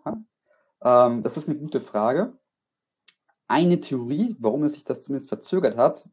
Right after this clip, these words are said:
das ist meine persönliche Theorie, weil mir das, wo ich eben dieses, die Nachrichten gehört habe, dass in Gaza etwas passiert, war mein erster Gedanke, dass es ein Ablenkungsmanöver für einen größeren Angriff im Norden. Warum war das meine Theorie? Die kam nicht von ungefähr.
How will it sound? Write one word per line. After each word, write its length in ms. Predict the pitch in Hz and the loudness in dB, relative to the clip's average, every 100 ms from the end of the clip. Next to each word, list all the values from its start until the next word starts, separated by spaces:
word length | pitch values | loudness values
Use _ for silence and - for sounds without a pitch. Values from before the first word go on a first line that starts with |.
| _ | _
das 180 | - 113 | -8 -6
ist 160 | 117 - | -8 -6
meine 200 | 123 110 | -4 -2
persönliche 340 | 110 117 156 | -4 -4 -6
Theorie, 420 | - 135 135 156 | -6 -8 -8 -8
weil 240 | 107 120 127 | -4 -2 -4
mir 180 | 127 120 | -6 -6
das, 360 | 110 - - - _ _ _ _ | -4 -6 -8 -20 _ _ _ _
wo 160 | 120 135 | 0 0
ich 160 | 135 | 0
eben 240 | 127 120 113 | -4 -4 -2
dieses, 500 | 107 95 92 - _ _ | -4 -4 -10 -16 _ _
die 180 | 107 101 | -10 -2
Nachrichten 460 | 104 180 208 - 117 | 4 4 2 -6 -6
gehört 340 | 113 156 170 | -4 -4 -4
habe, 140 | 107 98 | -6 -2
dass 220 | 117 - | -2 -4
in 160 | 117 | -6
Gaza 320 | 107 120 - 117 | -2 0 0 -2
etwas 300 | - 107 - | -4 -8 -8
passiert, 480 | - - 185 - - _ _ _ _ _ _ _ | -18 -6 -2 -2 -6 _ _ _ _ _ _ _
war 160 | 110 | -4
mein 320 | 107 139 208 - | 0 2 2 0
erster 360 | 165 180 - | -2 -4 -4
Gedanke, 640 | 110 104 127 180 202 - - | -4 -4 -4 -2 -4 -4 -6
dass 180 | 117 139 | -6 -4
es 120 | 131 | -8
ein 120 | - | -6
Ablenkungsmanöver 1080 | 123 117 113 - - 107 113 113 135 143 - | -6 -6 -8 -8 -8 -6 -4 -4 -4 -4 -8
für 280 | _ 131 127 | _ -8 -4
einen 380 | 110 107 101 - | -4 -4 -6 -12
größeren 580 | - 208 247 - 107 | -4 -2 -2 -6 -8
Angriff 360 | - 107 117 - | -8 -8 -8 -10
im 140 | 117 120 | -8 -2
Norden. 360 | 117 90 87 | 0 0 0
Warum 360 | 95 131 170 - | 0 0 0 0
war 100 | 107 | 0
das 140 | 110 113 | 2 0
meine 180 | 107 | -2
Theorie? 480 | 101 98 90 101 196 | -2 -6 -6 -6 -6
Die 120 | 214 | -8
kam 200 | - 127 | -8 -6
nicht 160 | 147 135 | -6 -8
von 120 | - | -8
ungefähr. 560 | 165 170 - 110 156 | -4 -4 -4 -2 -4